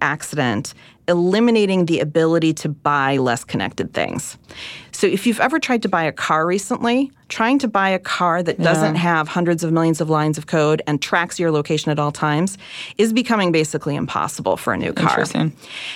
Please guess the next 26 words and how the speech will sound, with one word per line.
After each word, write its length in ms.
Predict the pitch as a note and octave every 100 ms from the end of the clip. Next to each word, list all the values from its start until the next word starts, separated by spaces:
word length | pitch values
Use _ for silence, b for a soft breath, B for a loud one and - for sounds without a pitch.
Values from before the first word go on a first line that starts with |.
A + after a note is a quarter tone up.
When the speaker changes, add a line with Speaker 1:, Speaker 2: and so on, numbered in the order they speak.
| B G3
Speaker 1:
And 160 | G3
so 500 | G3 G#3 F#3 F3+ F3+ -
while 280 | F#3+ G3 F#3+
we're 360 | F#3+ F3+ F3
worried 340 | F3 A3+ C4 A3
about 220 | F#3+ F#3+
having 720 | E3+ E3 E3 E3 D3+ D#3 D#3 -
sixteen 520 | - G#3+ - - G3
different 260 | E3+ E3+ -
flavors 460 | D#3 D#3+ D#3+ D#3+ D3+
of 300 | D#3 D#3 D#3
the 80 | D#3
same 560 | - D#3+ D#3 D#3 D#3
kind 260 | - D3+ D3
of 260 | C#3+ C#3+ -
I 180 | D3 C#3+
O 60 |
T 240 | D3 B3 F#3+
gadget, 580 | C#3+ B2+ C#3+ A#2 -
we're 160 | D#3 E3
not 460 | E3+ F3 F3+ E3+ - _
thinking 520 | - - G#3 G3+ E3+
through 720 | D#3+ - - F3+ D#3+ D3+ D3+ D3+ B B B
what 160 | F3+ -
we're 140 | D#3+
losing 800 | D#3+ F3 G3 F#3+ E3+ D#3 D3+ D3